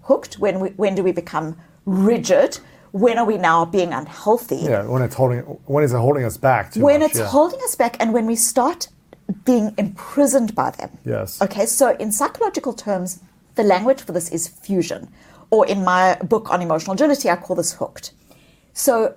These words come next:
Speaker 1: so
Speaker 2: Hooked meaning, like, trapped in
Speaker 1: hooked,
Speaker 2: your
Speaker 1: I'm
Speaker 2: feelings,
Speaker 1: trapped.
Speaker 2: thoughts. You can't
Speaker 1: Yeah.
Speaker 2: progress in
Speaker 1: Yeah,
Speaker 2: life.
Speaker 1: so, so let's, so, so
Speaker 2: You're
Speaker 1: the
Speaker 2: suffering in it.
Speaker 1: thought
Speaker 2: Yeah.
Speaker 1: of "I'm not good enough," or "Am I gonna succeed at this?" Or maybe I'll fa-,
Speaker 2: Mm-hmm.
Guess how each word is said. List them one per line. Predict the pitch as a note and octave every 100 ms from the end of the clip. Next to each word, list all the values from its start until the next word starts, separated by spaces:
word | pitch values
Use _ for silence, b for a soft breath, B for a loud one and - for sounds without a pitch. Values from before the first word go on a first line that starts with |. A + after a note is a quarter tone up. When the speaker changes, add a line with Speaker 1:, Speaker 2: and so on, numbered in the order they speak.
| -
Speaker 1:
so | - A#3 G#3 - -
Speaker 2:
Hooked | E3 E3
meaning, | D3+ C#3
like, | B2 A2+
trapped | - - C#3+ C#3+ C#3+
in |
Speaker 1:
hooked, | B2 F4+
Speaker 2:
your | A#2 G#2+
Speaker 1:
I'm | A#3
Speaker 2:
feelings, | G#3+ - D3+ D#3 C3+ -
Speaker 1:
trapped. | -
Speaker 2:
thoughts. | B2+ B2+ -
You |
can't | G2+ D3 C3+
Speaker 1:
Yeah. | D#4 G4+ F4 - -
Speaker 2:
progress | D3+ G#2+ C#3 C3
in | B2+ -
Speaker 1:
Yeah, |
Speaker 2:
life. | G4 E4 -
Speaker 1:
so, | - E4 C4+ -
so | B3 E4
let's, | C#4 C4 E4+ F4+ - - -
so, | - C#4 - -
so | - B3 G#3+ -
Speaker 2:
You're | B2
Speaker 1:
the | A#3+
Speaker 2:
suffering | D#3+ D#3 C#3 B2+
in | A2+
it. |
Speaker 1:
thought | E4+ F4 F#3 C#4+ -
Speaker 2:
Yeah. | A2+ G2 F#2 _ _ _ -
Speaker 1:
of | G#3 - _ _ _ _ _ _ _ _ _ -
"I'm | A3+ G#3+
not | G3 F3+
good | F3+
enough," | F3 - - - - - - _ _ _ _ _ _ _ _ _ _ _ _ _ _ _ _ -
or | A3 G3+ G3+ - - -
"Am | A3
I | F#3+
gonna | F3 D#3+
succeed | - - F3+ F3
at | D#3+
this?" | - -
Or | G#3
maybe | G3 F#3+
I'll | F3
fa-, | A2
Speaker 2:
Mm-hmm. | A2+ B2